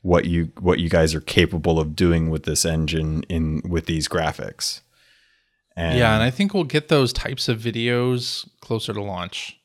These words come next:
Speaker 2: Uh, and we'll get those types of demos closer to launch. Like, I think for now, anyway,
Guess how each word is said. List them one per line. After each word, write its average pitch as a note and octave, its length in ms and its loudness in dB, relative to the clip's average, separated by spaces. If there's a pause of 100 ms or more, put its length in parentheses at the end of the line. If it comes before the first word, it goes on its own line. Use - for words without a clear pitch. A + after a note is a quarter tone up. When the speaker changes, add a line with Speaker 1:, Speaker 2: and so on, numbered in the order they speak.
(120)
Speaker 2:
Uh, G2 520 -4 (720)
and A2 160 2
we'll A2 100 2
get B2 140 2
those A2+ 160 -2 (160)
types A2 280 0
of G2+ 160 -4
demos G2 520 -4
closer G2 400 -10
to F#2+ 60 -8
launch. F#2 540 -6
Like, G2 220 -4
I G2 80 -2
think G2+ 220 -8
for - 180 -4
now, B2 560 2
anyway, G#2+ 540 0